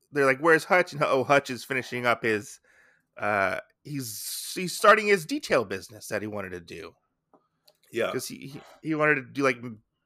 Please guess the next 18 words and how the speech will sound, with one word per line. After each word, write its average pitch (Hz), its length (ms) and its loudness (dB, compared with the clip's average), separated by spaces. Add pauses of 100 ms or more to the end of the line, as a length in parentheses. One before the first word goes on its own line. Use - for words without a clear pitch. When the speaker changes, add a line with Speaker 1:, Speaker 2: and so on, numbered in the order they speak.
(100)
Speaker 1:
detail 160 440 0
cars 123 420 6
and 107 100 -16
stuff - 260 -8
like 92 180 -10
that. 85 200 -8 (420)
Speaker 2:
He - 200 -20
calls 110 260 -2
it 98 200 -12
the 101 100 -8
Hutch - 380 -10
Touch. - 480 -20 (140)
Speaker 1:
The 127 180 0
Hutch - 300 0
Touch, - 560 0 (200)
which - 160 -10
is 107 180 -8 (100)
classy. 101 760 0